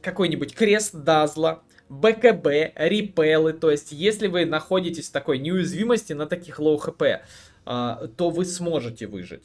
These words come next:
Сможете выжить, и, возможно, возможно, тики и время Айсбласта закончится. К слову, время Айсбласта, а именно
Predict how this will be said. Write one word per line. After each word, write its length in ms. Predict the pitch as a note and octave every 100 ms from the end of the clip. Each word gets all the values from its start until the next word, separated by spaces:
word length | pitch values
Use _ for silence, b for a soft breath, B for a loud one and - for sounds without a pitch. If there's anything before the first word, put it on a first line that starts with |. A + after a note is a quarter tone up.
| _
Сможете 500 | - E3 D#3+ - B2+
выжить, 280 | A3 A#3+ -
и, 80 | E3+
возможно, 720 | D3 C3+ C#3+ F#3 A#3+ E3+ A#2+
возможно, 600 | C#3+ D#3 D3 A#2 G#2+ A2 b b b -
тики 380 | G3+ A#3 -
и 300 | E3 - F#3
время 720 | D3+ E3 C#3+ D3+ F3+ F3+ C3 -
Айсбласта 800 | C#3 C3 B2+ D3 G3 G#3 D3+ A#2+
закончится. 920 | D3 B2 F3 F3 E3 C3 - A#2 - -
К 60 | -
слову, 640 | - A3+ F#3+ C3 F#2 - b b
время 600 | D3 F#3 C4 B3+ D3+ A2 -
Айсбласта, 840 | D#3 D3+ C#3+ D3+ C3 A2+ - -
а 120 | D3 E3+
именно 540 | F3+ D#3 A2+ G2